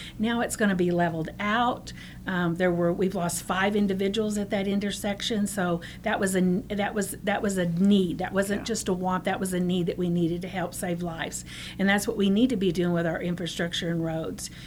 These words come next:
Speaker 1: You know, one of the things like the, the juvenile center, that's a light at the end of the tunnel. Um, right now, what's, um, really has come to the Commissioner's Court attention is the
Speaker 2: <clears throat>
Speaker 1: current library. You know, the library was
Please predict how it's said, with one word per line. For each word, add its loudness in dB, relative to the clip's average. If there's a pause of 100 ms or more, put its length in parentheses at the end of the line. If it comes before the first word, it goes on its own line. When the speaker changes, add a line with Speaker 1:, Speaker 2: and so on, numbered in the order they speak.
(120)
Speaker 1:
You 0
know, 6
one 4
of 2
the 0
things 0
like -4
the, 2 (160)
the 2
juvenile 2
center, 0
that's -2
a 2
light 2
at -2
the -4
end 2
of -2
the -2
tunnel. 0 (600)
Um, 2
right 2
now, 2
what's, 0 (120)
um, 0 (520)
really 6 (340)
has -2
come 4
to 2
the -2
Commissioner's -2
Court 0
attention 0 (380)
is 4
the 4
Speaker 2:
<clears throat> 2
Speaker 1:
current 4
library. -2 (720)
You 0
know, 4
the 2
library 2
was -2